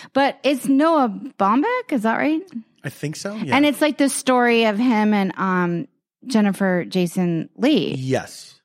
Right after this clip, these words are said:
Speaker 1: Right?
Speaker 2: That's what I've heard,
Speaker 1: And,
Speaker 2: yes.
Speaker 1: like,
Speaker 2: Yeah, yeah,
Speaker 1: their
Speaker 2: yeah.
Speaker 1: breakup and stuff.
Speaker 2: Yeah, yeah.
Speaker 1: Wow. I mean, that's a lot.
Speaker 2: Why didn't Jason Sudeikis and Olivia Wilde just do that?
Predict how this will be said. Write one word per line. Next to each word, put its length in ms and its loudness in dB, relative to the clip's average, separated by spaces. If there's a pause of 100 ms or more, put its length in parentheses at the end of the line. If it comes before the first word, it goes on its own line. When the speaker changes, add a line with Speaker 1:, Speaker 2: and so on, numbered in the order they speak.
Speaker 1:
Right? 380 2 (140)
Speaker 2:
That's 160 0
what 100 2
I've 80 -4
heard, 240 -6
Speaker 1:
And, 140 4
Speaker 2:
yes. 40 2
Speaker 1:
like, 240 2 (320)
Speaker 2:
Yeah, 120 -8
yeah, 80 -10
Speaker 1:
their 100 4
Speaker 2:
yeah. 40 2
Speaker 1:
breakup 420 0
and 160 2
stuff. 140 -2 (180)
Speaker 2:
Yeah, 120 -4
yeah. 40 -12 (1160)
Speaker 1:
Wow. 420 0 (380)
I 80 2
mean, 200 4
that's 300 0
a 80 4
lot. 460 2
Speaker 2:
Why 60 2
didn't 140 -2
Jason 300 -4
Sudeikis 480 -2
and 80 -4
Olivia 220 -2
Wilde 180 0
just 160 -4
do 140 -2
that? 520 2